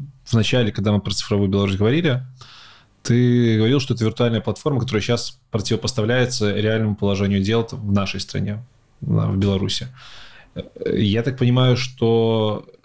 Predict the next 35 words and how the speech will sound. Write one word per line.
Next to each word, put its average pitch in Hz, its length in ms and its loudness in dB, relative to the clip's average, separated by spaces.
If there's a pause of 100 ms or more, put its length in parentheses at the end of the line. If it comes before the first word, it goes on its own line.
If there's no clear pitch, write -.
(320)
эта 127 240 0
же 110 80 2
система 120 440 0
должна 107 360 0
лечь 120 240 0
уже 107 180 0
в 95 80 -4
новую 147 280 2
Беларусь, 101 440 -2
то - 100 -4
есть - 160 -4
она 104 120 2
должна 110 300 0 (160)
поддерживаться, 104 880 0
вот 104 140 -2
эти 104 140 -2
наработки 117 460 -2
цифрового 104 500 0
государства, 110 480 -2
они 107 140 0
должны 104 260 -2
поддерживаться 104 840 -2 (580)
как - 240 -4
в 113 40 2
модели 110 380 0
противостояния 107 920 -2
тому, 165 220 -2
что - 160 -4
есть, 151 280 2
так 113 220 -4
и 117 40 -2
в - 20 -2
модели 107 340 2
внедрения, 107 540 0
когда 101 560 -2